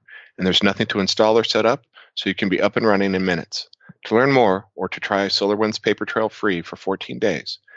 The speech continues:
go to paper, papertrailapp dot com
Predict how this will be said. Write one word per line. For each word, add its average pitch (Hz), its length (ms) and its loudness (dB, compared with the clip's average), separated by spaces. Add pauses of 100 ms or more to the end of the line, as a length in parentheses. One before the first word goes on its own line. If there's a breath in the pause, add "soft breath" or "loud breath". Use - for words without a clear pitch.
(180 loud breath)
go 92 80 -2
to 101 80 -6
paper, 110 400 -4 (240)
papertrailapp 110 1000 0 (260)
dot 101 200 -2
com 92 400 -4